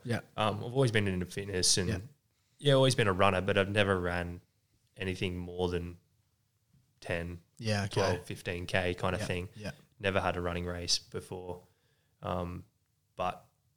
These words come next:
Speaker 2: yeah, just wanted to dive in and start having a good crack at some,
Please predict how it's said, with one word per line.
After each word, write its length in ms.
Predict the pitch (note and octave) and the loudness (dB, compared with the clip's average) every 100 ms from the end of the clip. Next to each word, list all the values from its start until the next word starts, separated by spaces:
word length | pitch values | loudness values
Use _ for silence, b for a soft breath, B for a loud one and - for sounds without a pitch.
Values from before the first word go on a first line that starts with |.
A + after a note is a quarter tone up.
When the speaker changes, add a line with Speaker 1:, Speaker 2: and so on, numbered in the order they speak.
| _ | _
Speaker 2:
yeah, 160 | G#2 F2 | -2 -2
just 220 | - - | -2 -2
wanted 200 | F#2+ F2 | -2 -2
to 260 | G#2 F2+ E2+ - _ _ _ _ _ _ _ - | -2 -2 -6 -14 _ _ _ _ _ _ _ -10
dive 260 | F#2 F2+ | -8 -6
in 120 | F2 F2 | -6 -6
and 180 | E2+ F2 _ _ _ | -8 -12 _ _ _
start 260 | - G2 F#2+ | -16 -8 -6
having 200 | F#2+ F2 | -4 -6
a 40 | |
good 200 | F2 - | -8 -10
crack 320 | - F#2 F2+ G2+ | -6 -4 -4 -6
at 180 | G2 | 0
some, 300 | - F#2 F2 | 0 0 -4